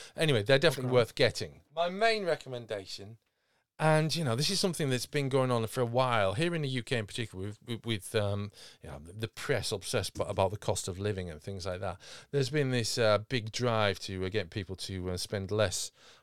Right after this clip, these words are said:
Speaker 1: cooking, less, use less energy cooking, 'cause, you know,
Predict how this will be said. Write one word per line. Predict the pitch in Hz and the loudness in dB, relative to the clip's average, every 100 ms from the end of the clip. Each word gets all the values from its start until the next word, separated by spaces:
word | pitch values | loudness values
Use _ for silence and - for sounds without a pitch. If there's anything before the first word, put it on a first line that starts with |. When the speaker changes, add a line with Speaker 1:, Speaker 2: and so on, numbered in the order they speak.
| - | -6
Speaker 1:
cooking, | - 151 98 73 67 _ _ _ | -2 -2 -2 -6 -14 _ _ _
less, | 90 98 - - | -2 0 0 -6
use | 107 82 | -8 -8
less | 80 - | -8 -8
energy | 76 85 82 80 | -6 -6 -6 -8
cooking, | - 90 - 82 73 | -8 -10 -8 -10 -10
'cause, | 80 85 | -12 -12
you | 87 | -12
know, | - | -12